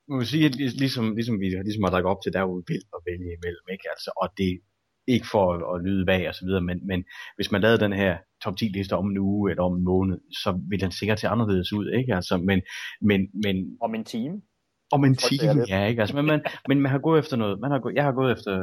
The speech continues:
Speaker 1: noget, som jeg synes er stærke præstationer, ikke? Altså, og, og jeg har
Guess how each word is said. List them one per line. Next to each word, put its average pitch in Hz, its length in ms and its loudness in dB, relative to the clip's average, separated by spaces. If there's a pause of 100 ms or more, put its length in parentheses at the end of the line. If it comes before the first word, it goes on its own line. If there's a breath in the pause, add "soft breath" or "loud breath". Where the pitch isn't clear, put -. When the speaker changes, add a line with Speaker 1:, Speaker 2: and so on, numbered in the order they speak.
(240)
Speaker 1:
noget, 120 180 -2
som 113 100 -2
jeg 107 80 2
synes 113 220 0
er 87 120 -6 (220)
stærke 120 420 0
præstationer, 104 600 -4
ikke? 143 200 -2
Altså, 98 260 0
og, - 320 2
og 117 160 2
jeg 123 100 4
har 120 200 0